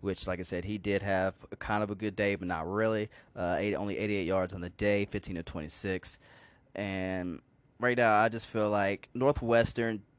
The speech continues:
may be able to do something and, and, and give Wisconsin a run for the money. But the thing is, is how are they gonna stop this Wisconsin offense?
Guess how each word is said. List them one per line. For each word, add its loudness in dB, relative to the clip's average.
may 2
be 0
able 2
to 2
do 6
something 0
and, -6
and, -2
and -4
give 4
Wisconsin 0
a -4
run -4
for -10
the -4
money. 0
But -6
the -12
thing 0
is, 4
is -6
how 2
are 2
they 2
gonna -2
stop 2
this -2
Wisconsin 0
offense? -6